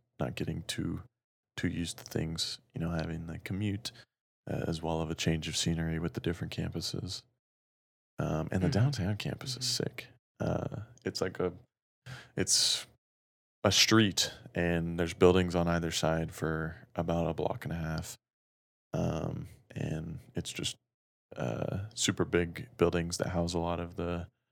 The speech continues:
Speaker 1: like, the business schools down there, the law schools down there, a lot of graduate stuff.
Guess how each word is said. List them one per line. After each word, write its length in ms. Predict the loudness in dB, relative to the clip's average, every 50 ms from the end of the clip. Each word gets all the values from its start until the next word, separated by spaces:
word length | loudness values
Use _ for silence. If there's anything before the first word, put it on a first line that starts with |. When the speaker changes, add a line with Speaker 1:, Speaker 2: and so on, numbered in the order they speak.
| _ _ -6
Speaker 1:
like, 100 | -4 -4
the 60 | 4
business 340 | 8 8 8 8 6 2 2
schools 300 | 2 2 2 0 0 2
down 240 | 0 0 0 0 0
there, 140 | -2 -4 -2
the 120 | -2 -2
law 200 | -2 0 0 0 -2
schools 320 | -2 -2 -4 -4 -4 -4
down 240 | -6 -6 -6 -6 -8
there, 260 | -8 -10 -10 -12 -14 -16 _ _ _ _ _ _ -4
a 40 | -2
lot 120 | -2 -2 -2
of 60 | 0
graduate 460 | 0 0 0 0 -2 -2 -4 -4 -4
stuff. 440 | -4 -2 -2 -2 -2 -2 -6 -10